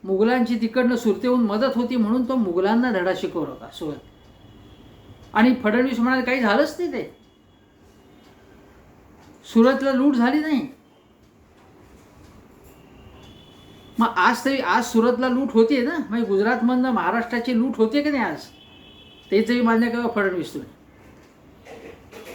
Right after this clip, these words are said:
तुम्हाला महाराष्ट्राशी तुमचं इमान कमी आहे आणि गुजरातशी जास्त आहे. म्हणूनच को-, कोविड काळामध्ये पंतप्रधानांच्या निधीला तुम्ही सगळ्या इथल्या भाजपच्या आमदारांनी पैसे दिले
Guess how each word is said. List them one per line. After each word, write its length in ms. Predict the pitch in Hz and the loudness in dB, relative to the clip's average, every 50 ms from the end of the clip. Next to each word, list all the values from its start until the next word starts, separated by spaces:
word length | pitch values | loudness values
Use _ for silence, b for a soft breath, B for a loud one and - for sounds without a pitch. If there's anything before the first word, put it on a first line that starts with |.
| - - - - - - | -20 -20 -20 -20 -2 0
तुम्हाला 340 | 214 208 220 226 240 247 240 | 2 4 6 4 4 4 2
महाराष्ट्राशी 680 | 220 175 160 170 190 220 233 226 - 233 226 220 240 | 0 0 0 0 2 2 0 -2 -2 -4 -4 -4 -4
तुमचं 340 | 226 - 226 202 190 180 233 | -6 -6 -6 -8 -6 -2 -2
इमान 360 | 226 220 202 196 208 220 220 | -2 -2 0 -4 -4 -2 -2
कमी 300 | 214 - 220 214 214 226 | -2 -2 0 0 2 2
आहे 200 | 233 202 185 202 | 2 2 0 -2
आणि 220 | 220 220 220 247 247 | -2 -2 -2 -2 -4
गुजरातशी 580 | 220 185 180 175 175 190 214 220 220 - 226 | -4 -4 -4 -2 0 0 0 0 -2 -4 -4
जास्त 340 | 196 190 170 143 - - - | -2 -2 -2 -2 -6 -10 -14
आहे. 240 | 143 - - - - - - - - - - - - _ _ - - - - - - - - | -14 -16 -16 -20 -20 -20 -20 -20 -20 -20 -20 -20 -20 _ _ -20 -20 -20 -20 -20 -20 -14 -6
म्हणूनच 540 | 156 165 190 220 247 254 262 277 277 - - | 0 4 6 6 6 6 4 2 0 -2 -6
को-, 360 | - - 214 208 196 208 220 | -8 -4 -2 0 0 0 -2
कोविड 540 | - - - - 214 202 208 233 269 254 247 | -4 -6 -10 -4 -2 -2 0 0 0 -2 -2
काळामध्ये 760 | - 208 185 185 196 190 190 185 170 180 190 208 226 233 233 - - - _ - - - - _ _ _ _ | 0 0 2 2 2 0 0 -2 -2 -2 -2 -2 -2 -4 -6 -10 -16 -20 _ -20 -20 -20 -20 _ _ _ _
पंतप्रधानांच्या 1300 | 214 202 208 202 - 254 220 247 247 240 233 240 247 254 247 226 - 247 247 254 247 247 247 240 233 220 202 | -6 -4 -4 -2 0 0 0 0 2 2 2 2 2 2 0 0 0 0 0 0 0 0 -2 -4 -6 -6 -4
निधीला 440 | 196 202 190 190 220 233 233 240 233 | -4 -4 0 2 2 4 4 2 0
तुम्ही 420 | 233 226 196 214 220 233 233 226 - - - - _ - - - - - - - - - - - - - - - - - - - - - | 0 0 0 0 0 0 -2 -4 -8 -14 -20 -20 _ -20 -20 -20 -20 -20 -20 -20 -20 -20 -20 -20 -20 -20 -20 -20 -20 -20 -20 -20 -16 -4
सगळ्या 240 | - 196 180 208 214 | -2 2 2 4 2
इथल्या 460 | 208 196 202 202 220 208 202 185 - - | 2 0 0 -2 0 0 0 0 -2 -4
भाजपच्या 500 | 143 160 170 202 208 196 202 190 202 202 | -6 -4 -2 -2 -2 -4 -4 -4 -4 -4
आमदारांनी 360 | 185 185 180 190 190 190 208 | -4 -4 -2 -4 -2 -2 -4
पैसे 360 | 202 - 185 170 160 - 214 190 | -6 -4 -4 -4 -2 0 0 2
दिले 320 | 180 190 185 190 170 170 | 2 2 2 2 0 -2